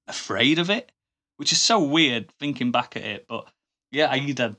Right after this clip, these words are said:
I had blow up aliens. I had alien posts. I just had everything. So my family always bought me, like, sci-fi books and sci-fi films, and do you know what I mean? They're just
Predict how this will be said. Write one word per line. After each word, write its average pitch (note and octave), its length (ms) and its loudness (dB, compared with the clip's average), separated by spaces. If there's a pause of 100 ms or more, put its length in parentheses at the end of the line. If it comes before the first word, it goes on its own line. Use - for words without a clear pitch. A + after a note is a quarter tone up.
(120)
I A2+ 80 -10
had G2+ 220 -10
blow G#2 200 -6
up G#2 160 -8
aliens. A#2 440 -2
I G2+ 80 -2
had G2 80 -4
alien G2+ 320 -6
posts. A2+ 360 -4
I B2 100 -4
just B2+ 160 -2
had B2 140 -4 (140)
everything. A#2+ 540 -2 (280)
So C#3+ 340 0
my C#3 120 -2
family E3+ 340 0
always A#2+ 260 2
bought B2 300 -6
me, A2 80 -8
like, G#2+ 380 -4 (520)
sci-fi C3+ 500 0
books - 600 -6
and G2 220 -10 (280)
sci-fi A2+ 560 -2
films, B2 800 0
and G2 240 -8
do A#2 60 -10
you C3 80 -4
know D3+ 60 2
what D#3 100 0
I - 20 0
mean? A#2+ 200 2
They're A2 100 -4
just B2 240 -4